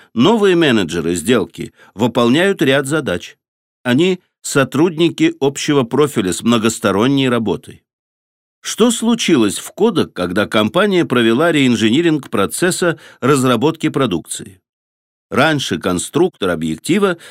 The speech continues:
занимался только проектированием объективов, а теперь он проектирует их с учетом всей конструкции фотоаппарата, неизбежно влияя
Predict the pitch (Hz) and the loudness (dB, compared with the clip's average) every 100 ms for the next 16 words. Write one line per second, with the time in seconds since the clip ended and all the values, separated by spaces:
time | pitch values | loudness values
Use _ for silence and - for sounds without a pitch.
0 | - 101 127 135 226 220 175 190 175 175 | -16 -2 0 2 0 0 -2 -2 -2 -4
1 | 156 147 113 147 165 165 160 156 139 139 | 0 0 0 0 2 2 2 0 0 -4
2 | 123 135 - - 76 67 - _ 113 113 | 0 -2 -4 -6 -6 -6 -14 _ -2 -2
3 | 139 240 214 185 151 135 113 147 190 214 | -2 0 0 0 0 -2 -2 0 0 0
4 | 208 196 - _ - - 151 131 185 190 | -2 -4 -6 _ -20 -4 -2 0 -2 0
5 | 190 - - 156 165 175 165 - 135 139 | -2 -2 0 0 0 -4 -4 -2 -2 -2
6 | - 147 120 110 131 123 110 98 - 101 | -2 0 0 0 0 0 0 0 -2 -8
7 | - - 123 131 120 101 175 143 143 117 | -10 -6 0 2 2 2 2 2 2 2
8 | 113 110 151 151 | 2 2 2 0